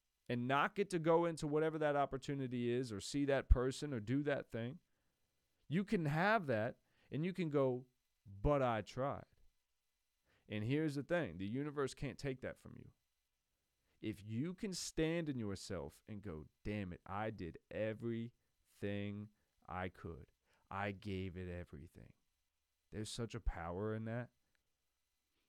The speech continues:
There's such a power. It's not a failure, right? Because you have this picture in your head of how something is supposed to go,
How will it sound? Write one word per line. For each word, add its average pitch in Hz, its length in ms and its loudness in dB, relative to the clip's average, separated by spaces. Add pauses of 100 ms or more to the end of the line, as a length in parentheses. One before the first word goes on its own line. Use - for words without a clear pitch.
There's 120 160 0
such 185 240 0
a 202 60 2
power. 113 520 6
It's - 220 -4
not 160 220 4
a 214 40 4
failure, 127 640 -2 (960)
right? 123 380 4
Because 190 440 2
you 208 120 0
have 180 300 2
this 151 180 -2
picture - 480 -2
in 131 80 -2
your 113 160 -2
head 113 260 0
of 98 120 -4
how 110 180 0
something 120 420 -6
is 101 100 -6
supposed 110 460 -6
to 98 80 -8
go, 92 400 -4